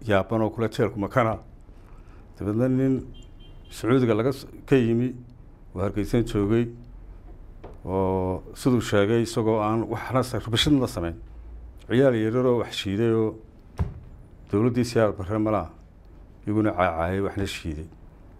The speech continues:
Ayuu odaygu meesha marayay. Odaygii ciyaalkii baa la isku qabtay. Qaar ka mid ah. Waxaa lagu riday. Halkaa taliskaa qabta. Odaygii Waxay wadaan ba adigu maxkamaddii baa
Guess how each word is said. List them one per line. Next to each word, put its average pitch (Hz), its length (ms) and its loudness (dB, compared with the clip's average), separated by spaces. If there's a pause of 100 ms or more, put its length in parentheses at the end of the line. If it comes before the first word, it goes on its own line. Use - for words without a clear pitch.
(400)
Ayuu 98 240 2
odaygu 98 380 0 (200)
meesha 120 340 2
marayay. 92 280 -2 (2500)
Odaygii 120 400 4
ciyaalkii 107 320 2
baa 101 160 0
la 92 80 -2
isku - 240 -12
qabtay. - 240 -6 (1500)
Qaar 92 160 4
ka - 100 -4
mid 90 140 -4
ah. 87 80 -12 (380)
Waxaa 104 260 2
lagu 104 160 0
riday. 98 260 -6
Halkaa 175 400 0 (580)
taliskaa 101 360 0
qabta. - 320 -4 (1900)
Odaygii 107 540 2 (460)
Waxay 98 160 0
wadaan 104 320 2
ba 107 140 -2
adigu 101 180 -2
maxkamaddii 107 420 -4
baa 107 80 2